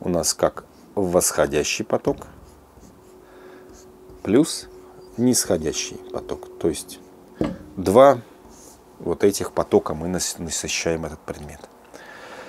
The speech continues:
То есть на вдохе тянем, э, вкладываем, на выдохе сверху нисходящий поток. То есть вот уже, уже двойной такой, двойная накачка идёт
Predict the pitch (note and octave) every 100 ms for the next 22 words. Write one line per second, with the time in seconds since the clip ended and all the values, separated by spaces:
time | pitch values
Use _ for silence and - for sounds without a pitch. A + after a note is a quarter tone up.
0 | - - - - - - - B2+ G#2+ -
1 | B2+ A#2+ A#2 G#2+ - E2 - - - -
2 | - - - - - - - A2 F#2 F2
3 | E2 - - - - - - - F#3 F2
4 | D#2 - - - - - - - - G2
5 | E2+ D#2+ F2 F#2+ F#2+ G#2 G2 A#2+ C3+ C3
6 | A#2+ A2 - - G#2 C3 B2+ C3 A#2+ -
7 | - - - E2+ F#2 F2+ - E2 D#2+ -
8 | - - - - E2+ - E2 - - -
9 | - F#2 F#2+ B2 - - - F2+ G2 F#2+
10 | G2+ F#2+ D2+ D#2+ - D#2 - F2+ F2 G2
11 | G#2 F#2 F2 - - - E3 B2+